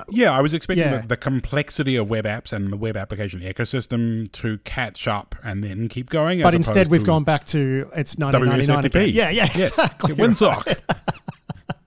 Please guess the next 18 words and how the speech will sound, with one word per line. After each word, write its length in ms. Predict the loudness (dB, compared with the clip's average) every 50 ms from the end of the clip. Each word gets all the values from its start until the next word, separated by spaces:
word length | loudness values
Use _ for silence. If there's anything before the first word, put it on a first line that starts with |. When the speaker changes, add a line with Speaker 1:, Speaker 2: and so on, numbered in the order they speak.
| -16 -14 -8 -6
Speaker 2:
<laughs> 460 | -6 -4 -4 -4 -6 -6 -8 -8 -4
Winsock 600 | 0 0 2 2 0 -2 -2 -2 -4 -4 -4 -8
for 200 | -16 -14 -8 -6
the 100 | -6 -6
lose. 800 | -4 -2 -2 -2 -2 -4 -6 -8 -8 -10 -10 -12 -14 -18 -20 -20 _ -20 -20 -20 -18 -18 -18 -18 -20 -20 -20 _ _
Now 260 | -2 0 0 2 2 2
let's 180 | 0 0 -2
talk 280 | -2 -2 0 0 0 -2
about 240 | -2 -2 -2 -2 -2
the 40 |
dossier 480 | -4 -2 -2 -2 -2 0 0 0 2 2
center's 440 | 0 0 -2 -2 -2 -2 -4 -4 -4
latest. 540 | -4 -4 -4 -2 -4 -4 -6 -6 -10 -12 -14 -16 -12
Uh, 380 | -6 -4 -2 0 0 0 0 -2
of 140 | -2 -4 -6
course, 320 | -4 -2 -2 -2 -2 -4
back 260 | -4 -4 -4 -4 -2
in 160 | 0 0 0